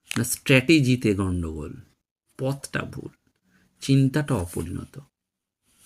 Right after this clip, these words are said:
সেই জন্য আমাদের এই চিন্তাটাকে বারবার মনে রাখতে হবে। ভারতবর্ষ এখন স্বাধীন, অনেক সুযোগ, কিন্তু এই সঠিক চিন্তা, রণকৌশলটা কী হবে, সেইটি বারবার দরকার। সেই জন্য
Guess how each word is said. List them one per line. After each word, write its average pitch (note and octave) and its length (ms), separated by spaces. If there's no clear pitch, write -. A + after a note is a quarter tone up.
সেই G#2+ 200
জন্য C#3+ 220
আমাদের D3 280
এই D3 100
চিন্তাটাকে C#3+ 720
বারবার F#2 420
মনে F2+ 240
রাখতে - 300
হবে। C#3+ 240
ভারতবর্ষ A2 520
এখন C#3+ 200
স্বাধীন, C3 540
অনেক E3 340
সুযোগ, B2+ 440
কিন্তু B2+ 200
এই C#3+ 60
সঠিক C#3+ 460
চিন্তা, C3+ 520
রণকৌশলটা D#3 960
কী A#2+ 200
হবে, F#2+ 280
সেইটি A2+ 340
বারবার C#2+ 500
দরকার। - 420
সেই A#2+ 240
জন্য E3 300